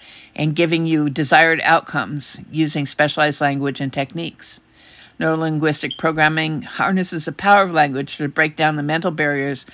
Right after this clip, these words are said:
we unknowingly create for ourselves. It helps reduce anxiety and improve overall be-,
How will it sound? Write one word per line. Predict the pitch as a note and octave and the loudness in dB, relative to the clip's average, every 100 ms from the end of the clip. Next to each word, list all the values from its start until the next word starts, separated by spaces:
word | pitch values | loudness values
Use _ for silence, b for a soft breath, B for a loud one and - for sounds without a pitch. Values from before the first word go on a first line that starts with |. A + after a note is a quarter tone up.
| B B - | B B -6
we | E3 | -2
unknowingly | D#3 D#3 D3 D3+ D#3 D#3 D3+ | 0 0 0 -2 -2 -6 -8
create | - E3+ D#3+ | -4 -2 -2
for | - C3 | -4 -6
ourselves. | B2+ A#2+ D2 - - b b b - | -4 -4 -6 -10 -16 b b b -8
It | D#3+ | 2
helps | D3+ - | 2 2
reduce | D3 D#3+ D3+ | -4 -2 -2
anxiety | D3+ C#3 C#3+ D3 D#3 D#3 | -2 0 4 4 4 0
and | D3 | -2
improve | C#3 - D3+ C#3+ D3+ | -4 -4 -6 -6 -6
overall | D3+ C#3+ C#3 C#3+ | -6 2 2 2
be-, | C3+ | 0